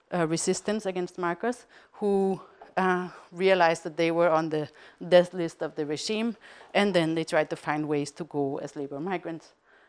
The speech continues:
<clears throat> to escape that. So then, um, this is, uh, the labor minister that was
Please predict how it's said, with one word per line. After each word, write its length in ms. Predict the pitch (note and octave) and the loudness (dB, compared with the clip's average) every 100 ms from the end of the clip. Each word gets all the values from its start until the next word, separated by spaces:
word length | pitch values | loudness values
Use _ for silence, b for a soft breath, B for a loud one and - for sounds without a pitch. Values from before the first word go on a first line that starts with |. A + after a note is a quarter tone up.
| b | b
<clears throat> 340 | G#3+ - F#3+ | -12 -8 -8
to 120 | F#3 E3 | -6 -6
escape 380 | D#3 E3+ D#3 | -6 -8 -8
that. 200 | - C#3+ _ _ _ _ _ _ _ _ b b b b b b b b - _ _ _ - _ _ _ _ _ - | -8 -12 _ _ _ _ _ _ _ _ b b b b b b b b -20 _ _ _ -20 _ _ _ _ _ -4
So 180 | A3 G#3+ | -2 2
then, 300 | G3+ G#3 F#3 B B B B - | 0 -2 -6 B B B B -14
um, 460 | G#3 F#4+ E3+ E3 D3+ b b b b b b b b | -10 -8 -10 -16 -20 b b b b b b b b
this 180 | G#3 G3 | -8 -6
is, 200 | F#3 - | -8 -8
uh, 300 | - D#3+ D3+ D3 | -4 -2 -2 0
the 100 | E3 | 2
labor 280 | E3 E3 E3+ | 2 2 2
minister 500 | G3 A#3+ - G3+ F#3+ | 0 0 0 -2 0
that 140 | F#3 | 0
was 300 | F3 F#3 - | -2 -6 -10